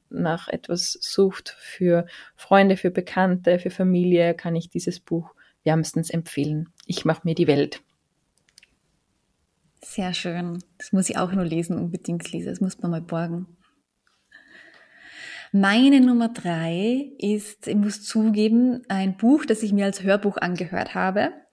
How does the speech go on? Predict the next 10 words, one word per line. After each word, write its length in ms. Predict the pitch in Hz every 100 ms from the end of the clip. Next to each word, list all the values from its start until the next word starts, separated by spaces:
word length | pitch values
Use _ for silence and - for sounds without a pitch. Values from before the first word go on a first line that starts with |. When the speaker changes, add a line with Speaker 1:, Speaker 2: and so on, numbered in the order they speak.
| - - - -
Speaker 2:
Und 140 | - 202
zwar 400 | 175 180 190 -
ist 180 | 202 202
es 160 | 196
von 440 | - 190 196 190 -
Ihiro 880 | 190 - 214 269 277 269 262 262 -
Kishimi 640 | - 180 - 262 294 294 -
und 280 | 196 185 -
Fumitake 1080 | - 240 226 208 - 220 285 - 247 240 247
Koga. 680 | - 226 262 202 185 254